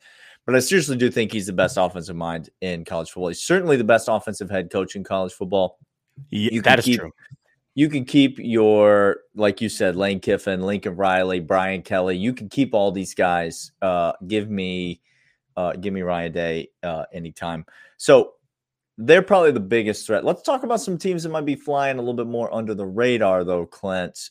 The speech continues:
Speaker 1: in, uh, the next two segments. Uh, but first, wanna tell you about Run Your Pool again.
Speaker 2: Run Your Pool is serious about March Madness, and you should be too. Why? Because it's the best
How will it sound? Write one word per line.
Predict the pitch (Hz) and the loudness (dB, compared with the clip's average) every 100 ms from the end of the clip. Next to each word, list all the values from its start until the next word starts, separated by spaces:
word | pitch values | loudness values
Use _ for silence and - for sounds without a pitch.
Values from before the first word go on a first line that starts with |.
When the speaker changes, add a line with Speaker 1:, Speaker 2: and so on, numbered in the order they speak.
| - | -10
Speaker 1:
in, | 95 92 92 90 87 - | -6 -4 -4 -4 -6 -8
uh, | 95 90 85 76 | -6 -4 -4 -4
the | 87 | -6
next | 90 92 90 - | -6 -6 -8 -12
two | - 95 | -12 -12
segments. | - 95 87 85 80 - - - _ _ _ - | -8 -6 -4 -6 -12 -12 -18 -20 _ _ _ -16
Uh, | 87 82 80 76 76 - _ - | -12 -8 -8 -6 -8 -10 _ -10
but | 98 98 | -4 -4
first, | - 147 107 90 - - - _ | 2 4 6 4 0 -10 -20 _
wanna | 101 104 95 | -6 -4 -6
tell | 95 98 90 | -6 -2 -2
you | 90 87 85 | -2 -4 -6
about | 82 85 85 90 | -6 -4 -4 -2
Run | 98 98 | -4 -4
Your | 92 | -8
Pool | - 156 156 | -4 -2 -2
again. | 82 62 _ _ _ _ _ _ - - - - | -6 -12 _ _ _ _ _ _ -20 -20 -20 -4
Speaker 2:
Run | 147 180 202 | 6 6 8
Your | 147 | 4
Pool | - 139 127 117 - | 2 0 4 4 2
is | 135 127 120 117 107 98 - | 2 4 6 4 0 -8 -8
serious | - - 233 160 95 - - - | -4 0 4 4 2 -6 -8 -4
about | 123 131 - | 0 2 2
March | 120 131 131 | 2 0 0
Madness, | 123 127 120 104 - | -2 0 0 -4 -10
and | 147 139 143 | -6 -4 -4
you | 190 | -4
should | 185 165 | -6 -6
be | 170 | -8
too. | 139 185 117 | -6 -4 -4
Why? | 82 120 156 226 - - - _ 113 | -4 -4 -4 -6 -10 -20 -20 _ -6
Because | 139 175 175 | -2 0 0
it's | 180 - | 0 -4
the | 151 151 | -2 -2
best | 131 135 202 226 - - | 0 0 0 -2 -4 -8